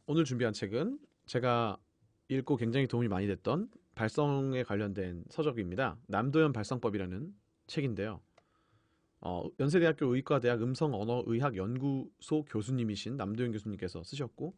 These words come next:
굉장히 전문적이고 과학적이고 의학적인 목소리 발성에 관련된 서적입니다.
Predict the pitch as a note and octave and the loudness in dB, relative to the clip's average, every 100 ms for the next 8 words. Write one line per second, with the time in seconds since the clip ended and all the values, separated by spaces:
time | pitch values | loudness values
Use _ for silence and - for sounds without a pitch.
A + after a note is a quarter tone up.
0 | _ _ - G#2+ A2+ C#3+ C#3 - G#2 A2+ | _ _ -8 -6 -2 0 0 -2 -2 -2
1 | G#2 F#2+ F#2+ C#3+ G2 G#2 - G2 G2 A#2 | -4 -6 -8 -4 -4 -4 -4 -6 -4 -2
2 | G#2+ C3 - G2 G2+ F3 B3+ _ - - | 0 -2 -4 -6 -2 -2 -4 _ -20 -20
3 | _ B2 A#2 - D3 A#2 - B2 C#3+ - | _ -2 -2 4 4 4 2 0 0 0
4 | G2 C#2+ - A2+ A#2+ G#2+ G#2 G#2+ G2+ G#2 | -2 -2 -6 -4 -2 -2 0 0 0 2
5 | E3+ G#3+ - _ _ _ _ - - G#3+ | 0 0 -10 _ _ _ _ -10 2 4
6 | C#3 E2+ - | 4 -2 -8